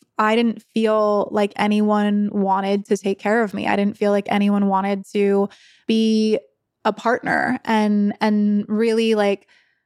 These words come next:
not be in a relationship with Ava, but, like, be in a relationship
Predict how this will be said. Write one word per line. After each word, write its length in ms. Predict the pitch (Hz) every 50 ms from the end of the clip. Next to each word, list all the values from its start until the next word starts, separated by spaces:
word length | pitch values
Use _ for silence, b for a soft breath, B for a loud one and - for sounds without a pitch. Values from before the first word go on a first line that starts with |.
| _ _ _
not 480 | - 226 233 226 226 226 226 233 - - _ _ _ _ _
be 360 | 233 226 226 226 226 226 220
in 200 | 220 - 226 226
a 80 | 220 220
relationship 840 | 208 208 208 208 208 233 233 - - 220 220 208 - 220 208 208 -
with 200 | 208 202 190 -
Ava, 480 | - - 226 262 262 208 208 202 202 202
but, 140 | 196 196 -
like, 260 | 208 202 190 190 -
be 140 | - 233 254
in 80 | 269 269
a 40 |
relationship 680 | 247 220 202 202 202 214 - 214 208 - 202 190 - _